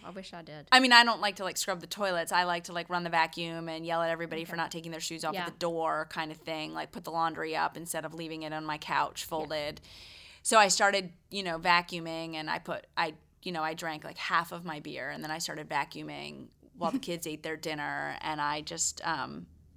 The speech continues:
Speaker 2: and I p-, I put the beer down. And when I finally finished, 'cause then, of course, it was, like, transition into kids' showers, blah, you know, homework, et cetera. Well, my beer was warm.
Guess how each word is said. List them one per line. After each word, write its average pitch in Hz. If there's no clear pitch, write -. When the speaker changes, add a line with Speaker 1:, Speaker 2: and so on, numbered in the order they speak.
Speaker 2:
and 170
I 156
p-, -
I 165
put 165
the -
beer 143
down. 226
And 208
when 214
I 196
finally 208
finished, 202
'cause 214
then, 214
of 196
course, 190
it 165
was, 180
like, 175
transition 170
into 156
kids' 160
showers, 202
blah, 156
you 175
know, 120
homework, 208
et 156
cetera. 160
Well, 226
my 214
beer 247
was 214
warm. -